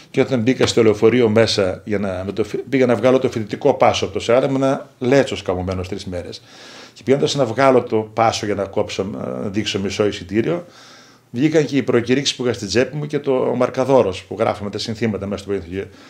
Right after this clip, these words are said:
Τα μάζεψα και λέω, «Τι μισό διπλό κόψτε». Και φτάσαμε στο σπίτι πια. Ε, είναι σκηνές που δεν, παρότι περάσαν σαράντα οκτώ χρόνια, εγώ νομίζω ότι ήταν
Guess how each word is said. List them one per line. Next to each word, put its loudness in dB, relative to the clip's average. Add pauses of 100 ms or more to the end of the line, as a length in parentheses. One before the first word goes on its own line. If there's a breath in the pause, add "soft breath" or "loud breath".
(140)
Τα 0
μάζεψα 2
και -12
λέω, -2
«Τι -2
μισό 2
διπλό 2
κόψτε». -6 (1120 loud breath)
Και 2
φτάσαμε 2
στο -4
σπίτι -4
πια. 0 (1120 soft breath)
Ε, -2 (640 loud breath)
είναι 4 (1300)
σκηνές 4
που 0
δεν, 4
παρότι 4
περάσαν 2
σαράντα 0
οκτώ -2
χρόνια, 0
εγώ 2
νομίζω -2
ότι -10
ήταν -6